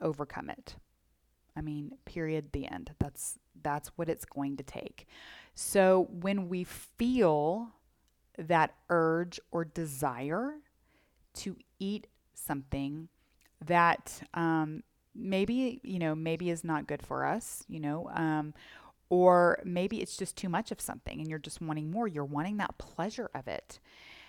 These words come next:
Then, um, what it's gonna take is for you to recognize that, recognize that urge, recognize that desire, and not answer it. Okay? Think of it as somebody knocking on the door of your brain,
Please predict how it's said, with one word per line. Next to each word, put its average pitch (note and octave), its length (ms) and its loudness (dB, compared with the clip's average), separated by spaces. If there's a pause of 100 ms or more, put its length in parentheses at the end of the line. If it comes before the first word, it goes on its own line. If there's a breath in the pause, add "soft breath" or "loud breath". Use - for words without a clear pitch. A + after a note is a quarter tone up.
(180 loud breath)
Then, F#3+ 580 2
um, F3+ 320 -2
what F#3+ 200 0
it's G#3 140 -2
gonna G3 220 -6
take G3 320 -4
is - 80 -8
for - 140 -12
you F#3 100 -6
to F3+ 80 0
recognize D3 580 -6
that, C3+ 220 -8
recognize F#3+ 720 -4
that E3 300 -4
urge, D#3+ 580 -4 (280 soft breath)
recognize F#3 420 -2
that E3+ 200 -4
desire, E3+ 680 -4 (140)
and E3 380 -6
not D#3 420 -2 (520)
answer - 320 -8
it. - 260 -12 (800)
Okay? D#3 340 -8 (420)
Think G3+ 200 -6
of A3+ 160 -4
it A#3+ 340 -2 (640 soft breath)
as E3 480 2 (240)
somebody F3 440 -6
knocking D#3+ 420 -2
on F3+ 160 -6
the F3+ 80 -6
door E3 280 -2
of E3 120 -4
your D#3+ 100 -4
brain, D3 600 -6